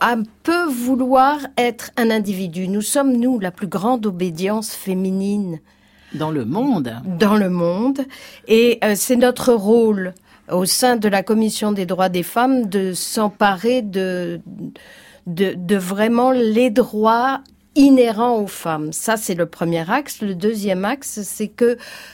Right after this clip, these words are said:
Speaker 1: euh, l'économie, sans le vouloir, je pense, de la part des femmes,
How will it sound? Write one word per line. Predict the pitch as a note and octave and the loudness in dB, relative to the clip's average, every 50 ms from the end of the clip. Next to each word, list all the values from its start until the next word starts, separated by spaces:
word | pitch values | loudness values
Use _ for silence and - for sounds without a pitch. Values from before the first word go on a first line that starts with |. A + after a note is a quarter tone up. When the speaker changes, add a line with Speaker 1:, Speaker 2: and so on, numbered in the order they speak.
| - - - | -10 -4 0
Speaker 1:
euh, | A3 A3 G#3+ G#3+ G#3 G#3 G3+ G3 G3 F#3+ F3+ C3 - E2 D#2 B1+ G1+ G#1 - - - - - | 0 2 2 0 0 -2 -4 -6 -6 -8 -8 -10 -10 -14 -16 -16 -18 -18 -20 -20 -20 -12 -4
l'économie, | - A#3+ A#3+ C4 D4 C#4+ C#4+ C#4 C4 C4 B3 A#3+ A3+ A3 A3 G#3+ G#3+ A#3 D4 A4 - _ _ _ _ _ _ _ | 2 4 4 4 4 4 2 2 4 4 4 4 4 4 4 4 2 0 -2 -4 -8 _ _ _ _ _ _ _
sans | - - - - F4 E4 | -8 -6 -2 0 0 2
le | D4 | 0
vouloir, | A#3 A3 A#3 A#3 G3+ F#3 D#3+ D#3 D3 C#3+ - - - - - - _ _ _ _ _ _ _ _ _ _ _ _ _ _ _ - | 0 0 -2 -2 -2 -2 -4 -4 -4 -6 -8 -12 -16 -20 -20 -20 _ _ _ _ _ _ _ _ _ _ _ _ _ _ _ -10
je | E3 D#3 F#3 | -6 -4 -4
pense, | F3+ F#3 - F#3+ F#3 F#3+ G3 F#3 - - - - - - | -4 -2 0 2 2 2 0 -4 -6 -8 -8 -8 -8 -8
de | E3+ D#3+ D#3 F#3 | -8 -6 -4 -2
la | F3 F3 E3+ | -2 -2 -2
part | - F#3 F3+ | -2 -2 -2
des | F3 F3 E3 | -4 -6 -8
femmes, | - - F3+ E3+ F#3 A#3+ B3 | -6 -4 -4 -2 -2 -2 -4